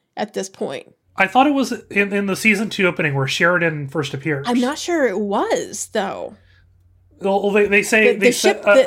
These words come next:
Speaker 1: the, the Minbari ship certainly does approach with the gun ports open, so we learn that tidbit, that that's a th-,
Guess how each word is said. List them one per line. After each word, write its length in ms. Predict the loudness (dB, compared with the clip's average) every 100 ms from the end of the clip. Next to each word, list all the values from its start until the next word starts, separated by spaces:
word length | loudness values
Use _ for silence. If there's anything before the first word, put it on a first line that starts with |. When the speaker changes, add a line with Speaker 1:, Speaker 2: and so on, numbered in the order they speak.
| 0 -6
Speaker 1:
the, 220 | -4 -2
the 40 | 0
Minbari 460 | 0 0 2 2
ship 260 | 2 0 -2
certainly 480 | -4 -2 -2 -2 -2
does 280 | 0 2 2
approach 640 | 0 -4 -4 -4 -6 -12 _ _ _ -10
with 140 | -6 -4
the 60 |
gun 180 | -2 -2
ports 240 | -2 -4 -4
open, 320 | -6 -6 -4
so 120 | -4
we 160 | -4 -4
learn 640 | -2 0 0 -2 -4 -4
that 260 | -2 -2 -4
tidbit, 420 | 0 0 0 -8
that 120 | -6
that's 240 | -4 -4 -8
a 140 | -10
th-, 120 | -10